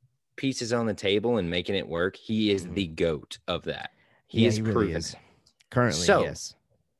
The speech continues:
Speaker 1: we're talking freaking Star Wars here. You talk about pieces on a table. That's about as good as it gets right there, boys. So,
Speaker 2: You're
Speaker 1: well,
Speaker 2: not
Speaker 1: and girls,
Speaker 2: lying.
Speaker 1: right? So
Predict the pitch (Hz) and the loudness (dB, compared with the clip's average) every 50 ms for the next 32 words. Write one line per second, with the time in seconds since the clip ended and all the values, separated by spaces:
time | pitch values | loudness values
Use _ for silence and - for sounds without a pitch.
0 | _ _ _ - 117 123 117 - 156 180 190 185 - 170 131 - - - 156 156 | _ _ _ 0 2 2 2 2 0 -2 -2 0 -2 -4 -6 -6 -8 -6 -4 -4
1 | 160 165 - 143 104 87 - - - - 135 147 165 170 143 113 90 87 85 - | -4 -4 -4 -4 -6 -4 -6 -6 -4 -2 0 0 0 0 0 -2 -2 -4 -4 -4
2 | - 85 76 73 - - _ - _ - 156 165 160 196 190 170 180 170 - - | -6 -6 -6 -8 -10 -16 _ -20 _ -10 -8 -4 0 0 2 2 2 2 0 0
3 | 165 175 175 143 147 135 143 139 123 110 - - 143 160 175 151 107 95 85 - | -2 -4 -4 -2 -2 0 0 2 0 0 -2 0 2 4 4 4 2 0 -2 -2
4 | _ _ _ _ _ - - - _ _ _ - - 170 - 185 170 190 185 170 | _ _ _ _ _ -20 -20 -20 _ _ _ -6 -4 -2 0 2 4 4 4 4
5 | 123 113 131 123 104 95 80 85 131 165 156 - 101 90 - 113 139 143 117 92 | 4 4 4 4 4 2 4 4 4 4 4 4 0 2 4 4 4 4 4 2
6 | 82 82 80 80 - - - _ _ _ - - - 127 113 110 107 101 98 92 | 0 0 0 -2 -4 -8 -18 _ _ _ -10 -2 2 2 4 6 6 4 4 2
7 | 90 _ _ _ - - 90 87 87 87 87 90 90 87 85 92 90 87 90 90 | -2 _ _ _ -8 -6 -4 -2 -2 -2 0 2 2 2 2 0 -2 -4 -4 -4
8 | 87 80 - - - - - - - - - 139 123 117 110 104 98 - | -4 -6 -8 -16 -20 -20 -20 -16 -4 2 4 4 6 6 6 4 2 0